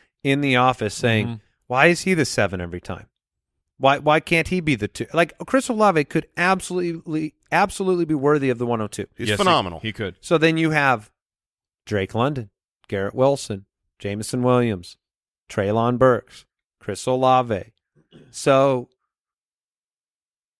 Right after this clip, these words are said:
Speaker 1: if I don't have a strong conviction, it's really hard to take the known commodity of Deebo Samuel and translate it into one of those, but then I get next year's first.
Speaker 3: Yeah.
Speaker 1: And because of my lack of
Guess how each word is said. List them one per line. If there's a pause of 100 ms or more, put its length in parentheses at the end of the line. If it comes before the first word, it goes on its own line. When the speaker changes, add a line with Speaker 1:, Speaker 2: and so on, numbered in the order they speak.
(280)
Speaker 1:
if
I
don't
have
a
strong
conviction,
it's
really
hard
to (420)
take
the
known
commodity
of
Deebo
Samuel
and
translate
it
into
one
of
those, (300)
but
then
I
get
next
year's
first.
Speaker 3:
Yeah. (480)
Speaker 1:
And
because
of
my
lack
of